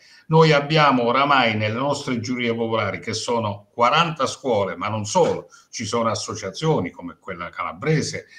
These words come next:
come quella di Torino, ci sono associazioni come, eh, le associazioni del comune di Pescasseroli, ci sono due carceri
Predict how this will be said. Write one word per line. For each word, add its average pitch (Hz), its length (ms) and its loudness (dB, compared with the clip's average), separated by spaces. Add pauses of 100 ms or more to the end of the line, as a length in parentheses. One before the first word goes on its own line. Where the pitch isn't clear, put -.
(140)
come 101 280 -8
quella 113 240 -2
di 101 140 -4
Torino, 113 640 0 (480)
ci 113 140 -8
sono 147 240 -2
associazioni 131 1080 -2
come, 113 540 -2
eh, 104 400 -4 (560)
le 110 80 -6
associazioni 113 580 -2
del 107 140 -2
comune 110 340 -2
di 101 80 -4
Pescasseroli, 117 880 -2 (680)
ci 160 200 2
sono 165 720 2
due 156 400 -2
carceri 104 760 -2